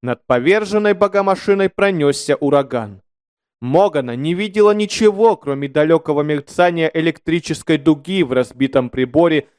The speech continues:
за пределами питательной жидкости. И ещё она ощущала медленное движение раствора, просачивающегося сквозь трещину в бронестекле. Она умирала.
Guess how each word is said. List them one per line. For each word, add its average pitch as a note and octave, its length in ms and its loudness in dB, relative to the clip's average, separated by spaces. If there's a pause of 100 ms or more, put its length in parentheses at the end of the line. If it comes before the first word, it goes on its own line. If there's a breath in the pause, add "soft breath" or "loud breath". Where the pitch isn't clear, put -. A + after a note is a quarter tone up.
(120)
за F3 300 0
пределами E3 640 -4
питательной A#2+ 640 -6
жидкости. - 680 -12 (600)
И B2 60 0
ещё D#3+ 420 4
она G3 160 0
ощущала F#3+ 540 0
медленное F3+ 580 -2
движение E3+ 520 0
раствора, F3 580 2
просачивающегося C3 1200 -4
сквозь C3 440 -4
трещину C3 640 -2
в A#2 120 -8
бронестекле. B2 880 -6 (1300)
Она D#3 340 2
умирала. D#3 760 -2